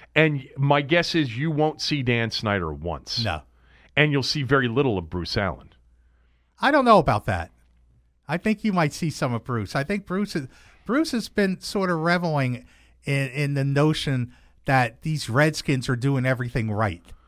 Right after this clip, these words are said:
Speaker 1: Oh, they are. Th-, there's a lot of self-congratulating
Speaker 2: Yes,
Speaker 1: going
Speaker 2: there
Speaker 1: on,
Speaker 2: is.
Speaker 1: although yesterday was a, a tough blow.
Speaker 2: Yes.
Speaker 1: Um, the other thing, too, and I didn't mention this to you last week, did you know that I had Vinny Cerrato on the show?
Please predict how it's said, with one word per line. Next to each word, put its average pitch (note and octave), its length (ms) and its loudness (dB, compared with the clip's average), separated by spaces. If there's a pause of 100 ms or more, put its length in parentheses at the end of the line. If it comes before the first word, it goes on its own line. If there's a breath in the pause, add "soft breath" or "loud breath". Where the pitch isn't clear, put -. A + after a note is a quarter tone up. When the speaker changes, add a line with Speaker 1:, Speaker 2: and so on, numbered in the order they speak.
(600)
Speaker 1:
Oh, B2+ 240 4
they A#2+ 240 2
are. G#2 320 0 (160)
Th-, A2 180 -4
there's A#2+ 340 0
a A#2 60 0
lot G#2+ 220 2
of C#3+ 40 -6
self-congratulating C3 920 0
Speaker 2:
Yes, - 160 2
Speaker 1:
going G2 120 4
Speaker 2:
there D#3 180 6
Speaker 1:
on, A#2 180 4
Speaker 2:
is. F2+ 40 -2
Speaker 1:
although G#2 160 2
yesterday A2+ 500 0
was F2+ 200 -2
a, E2+ 60 -4 (100)
a E2+ 100 -2
tough - 300 -8
blow. C2 280 -12 (120)
Speaker 2:
Yes. F#2+ 320 -6
Speaker 1:
Um, B2+ 240 0
the C3 140 2
other F3+ 100 -4
thing, A2+ 220 -4
too, A#2+ 160 -2
and E2 100 -4
I D2 40 -10
didn't F2 200 -2
mention E2 300 -6
this D2 160 -10
to - 80 -10
you D2+ 80 -8
last D2 200 -8
week, F2+ 120 -6
did G#2 180 -6
you C3 80 0
know E3+ 140 -2
that C#3 120 0
I B2 80 2
had G2 140 -4
Vinny F#2+ 180 -2
Cerrato F2+ 460 -4
on F#2+ 80 -4
the F#2+ 60 -6
show? G#2+ 260 -4